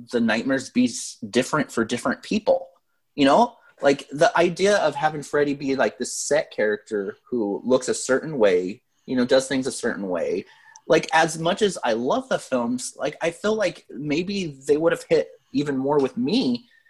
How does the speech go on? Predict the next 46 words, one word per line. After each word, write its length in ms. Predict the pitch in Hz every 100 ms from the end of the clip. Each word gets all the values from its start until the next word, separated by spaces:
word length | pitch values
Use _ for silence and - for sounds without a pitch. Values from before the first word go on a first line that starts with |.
| _ _
had 240 | - 214 233
Freddy 320 | - 190 180
looked 300 | 170 165 - _ _ -
extremely 680 | 127 - - 175 190 175
different 380 | 131 147 - 135
in 140 | 127 120
every 220 | 120 117
film 400 | - 123 127 110
and 80 | 107
kinda 160 | 127
represented 600 | 107 113 123 110 113 135
himself 420 | 110 101 110 101 -
very 400 | - 113 123 120
differently 380 | 117 127 104 113
than, 220 | 113 107
like, 240 | 104 -
the 80 | -
previous 480 | - - 214 107 -
one. 160 | 73 - - - _
And 80 | 151
I 40 |
feel 140 | 160 220
like 160 | 180
Freddy's 360 | - 175 180 -
Revenge 420 | 127 156 147 -
does 300 | 113 226 -
that. 400 | - - - - - _ _ -
It 100 | 151
takes 220 | 226 -
the 80 | 208
Freddy 280 | - 170 170
from 160 | 160
the 60 | 151
first 340 | - 127 -
film 320 | 123 107 123 - _ _ _
and 140 | 165
makes 200 | 185 202
him 100 | 190
look 140 | 185 147
more 140 | 165
like 160 | 170 160
a 40 |
witch 340 | 151 185 - -
in 80 |
this 180 | 95 -
film. 360 | - 76 -